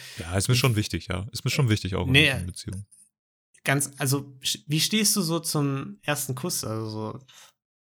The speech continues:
Speaker 2: so eher drittes Date, eher zweites, eher so erstes Date? Was, so, also aber allgemein?
Speaker 1: Ja, also wenn wir jetzt so, also allgemein meinst du jetzt?
Speaker 2: Ja.
Speaker 1: Ähm,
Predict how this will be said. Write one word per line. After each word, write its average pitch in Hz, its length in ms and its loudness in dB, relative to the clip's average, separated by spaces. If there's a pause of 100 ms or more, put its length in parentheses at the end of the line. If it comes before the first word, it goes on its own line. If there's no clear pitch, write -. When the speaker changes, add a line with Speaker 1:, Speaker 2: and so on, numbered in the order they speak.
Speaker 2:
so 123 440 -8
eher 127 440 -2
drittes - 480 -4
Date, 165 500 -2
eher 151 300 -6
zweites, 160 480 -4
eher 147 100 -4
so 147 120 -2
erstes - 440 -6
Date? 226 340 -6
Was, - 280 -8 (200)
so, 151 160 2
also 143 280 4
aber 131 200 6
allgemein? 139 580 0 (880)
Speaker 1:
Ja, 101 320 0
also 95 340 0
wenn 95 80 -2
wir 98 80 -2
jetzt - 100 -2
so, 98 240 0 (360)
also 107 200 4
allgemein 104 480 8
meinst 95 240 -2
du - 60 -8
jetzt? - 240 -10 (320)
Speaker 2:
Ja. 123 400 6
Speaker 1:
Ähm, - 100 -20